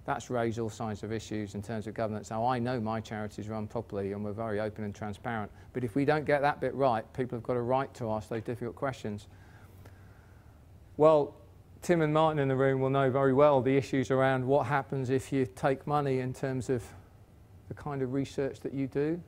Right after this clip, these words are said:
And I think there's, I can't remember the name of the organisation, you guys will probably know, that's had to close down this week because of the, well, you can't say because of, but the, the organisation around, was it the Energy Group or something, which funded from Coca-Cola,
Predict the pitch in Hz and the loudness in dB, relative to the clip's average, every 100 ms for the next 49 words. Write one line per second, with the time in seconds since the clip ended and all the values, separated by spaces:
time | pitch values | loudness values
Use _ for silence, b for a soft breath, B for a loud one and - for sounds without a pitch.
0 | - 123 123 120 147 135 135 120 - - | -12 -8 -8 -6 -6 -4 -4 -6 -8 -10
1 | 117 - 139 127 123 120 123 120 120 123 | -10 -8 -8 -6 -4 -4 -4 -2 -2 -2
2 | 123 123 120 131 - 127 135 127 123 127 | -2 -6 -2 -4 -2 -4 -2 -2 -2 -4
3 | 123 127 131 131 110 143 - - 131 123 | -4 -4 -2 -4 -4 -8 -8 -2 0 0
4 | 135 131 127 143 143 - 131 123 - 131 | -4 -4 -6 -4 -4 -4 -8 -6 -4 -4
5 | - 120 131 123 B B 127 104 127 151 | -4 -6 -4 -4 B B -4 -4 -4 -4
6 | 127 123 117 123 - 139 120 113 - B | -4 -4 -4 -6 0 0 2 -2 -2 B
7 | B B - 131 - 127 131 120 - 127 | B B -6 -6 -2 0 0 0 -4 2
8 | 135 143 139 135 127 135 135 - 127 127 | 4 4 2 -2 0 0 0 -4 -4 -4
9 | 127 120 170 - - - 151 - 160 160 | -4 -6 -10 -10 -10 -4 -6 -4 -6 -6
10 | 170 156 165 165 160 151 151 147 156 156 | -6 -6 -2 -4 -4 -10 -8 -10 -8 -10
11 | - - 156 139 131 147 156 143 135 151 | -12 -6 -4 -2 -4 -4 -2 -2 -2 -2
12 | 147 143 | 0 0